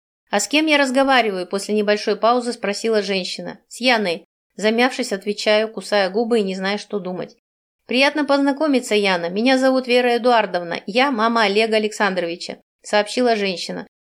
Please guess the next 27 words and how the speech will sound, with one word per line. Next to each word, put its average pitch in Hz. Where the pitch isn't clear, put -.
после 254
чего 254
я 220
выдохнула 226
с 214
облегчением. 196
И 233
в 247
то 262
же 247
время 240
от 214
волнения 214
всё 208
внутри 196
скрутило 190
жгутом. 175
Было 262
ощущение, 240
как 208
будто 240
я 220
с 220
самой 220
первой 220
леди 220
разговариваю. 170